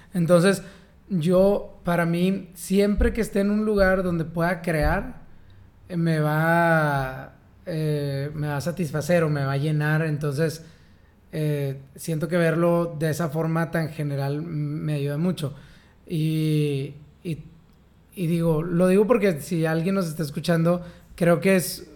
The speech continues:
un muy buen consejo, también lo leí hace poquito en un libro, pero creo que es un muy buen consejo verlo de esa forma.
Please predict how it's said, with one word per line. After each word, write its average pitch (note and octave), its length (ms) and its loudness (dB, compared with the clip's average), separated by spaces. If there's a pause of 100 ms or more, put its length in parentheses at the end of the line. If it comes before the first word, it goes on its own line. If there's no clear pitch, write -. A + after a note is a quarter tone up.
un F3+ 240 0
muy F#3 260 4
buen G3+ 160 2
consejo, F#3 400 0
también F3 240 0
lo F#3+ 80 -2
leí F#3 160 2
hace E3 160 0
poquito D3+ 260 -4
en D#3 60 2
un D#3 120 2
libro, D3 220 0
pero C3+ 200 0 (320)
creo D#3+ 160 -2
que F3+ 60 0
es E3 40 0
un G3 120 4
muy F#3+ 100 2
buen F3+ 180 0
consejo E3+ 480 0
verlo D#3+ 300 0
de D#3+ 60 2
esa E3 120 0
forma. D#3 380 0